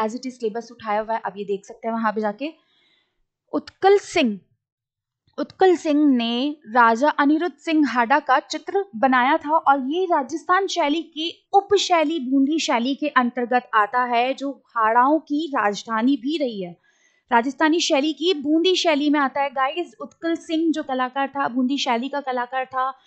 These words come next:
इसने ये जो चित्र जो बनाया है वो जल रंग टेम्परा में बनाया है।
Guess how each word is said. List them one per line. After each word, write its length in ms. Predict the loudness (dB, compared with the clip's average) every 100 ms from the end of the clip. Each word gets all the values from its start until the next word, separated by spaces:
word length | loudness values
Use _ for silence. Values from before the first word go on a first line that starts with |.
| _ -2
इसने 240 | 0 2
ये 140 | 2 0
जो 100 | -2
चित्र 360 | -6 -4 -4
जो 140 | -4 -4
बनाया 340 | -2 0 0
है 60 | -2
वो 140 | -4
जल 320 | -4 -2 0
रंग 220 | -2 -2
टेम्परा 380 | -2 -2 0 2
में 140 | 2 2
बनाया 320 | 0 0 0
है। 400 | 0 -4 -8